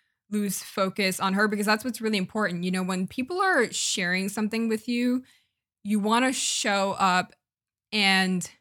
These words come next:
just be as present as possible. You know, you don't wanna be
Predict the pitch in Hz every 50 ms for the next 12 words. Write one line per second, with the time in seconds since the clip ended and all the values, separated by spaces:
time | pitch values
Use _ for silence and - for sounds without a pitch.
0 | _ _ _ _ - 247 254 - 180 165 139 190 214 226 233 240 - - 202 185
1 | - - - _ _ _ _ - 185 196 196 202 196 185 - 196 196 185 180 185
2 | 175 - - - - - - - 180 160 - - - - 185 185 190 190 185 170
3 | 175 180 196 190 190 190 202 202 208 202 190 202 190 190 185 170 170